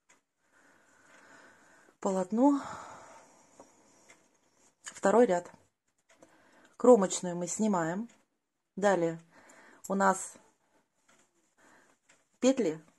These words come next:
расположены по три штучки. Так вот, первую,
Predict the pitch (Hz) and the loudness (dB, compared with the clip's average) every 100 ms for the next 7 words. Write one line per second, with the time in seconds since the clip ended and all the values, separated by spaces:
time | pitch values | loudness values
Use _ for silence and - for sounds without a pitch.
0 | _ - 196 - 208 196 170 175 165 175 | _ -8 -8 -4 -2 -2 -6 -8 -8 -6
1 | 208 233 - 170 - - 165 _ _ _ | -6 -6 -6 -8 -10 -16 -18 _ _ _
2 | _ _ _ _ _ _ _ _ _ - | _ _ _ _ _ _ _ _ _ -6
3 | 226 185 165 165 - _ _ _ _ _ | -6 -6 -10 -12 -20 _ _ _ _ _
4 | _ _ _ _ _ _ - 240 196 180 | _ _ _ _ _ _ 0 2 2 -2
5 | 180 | -6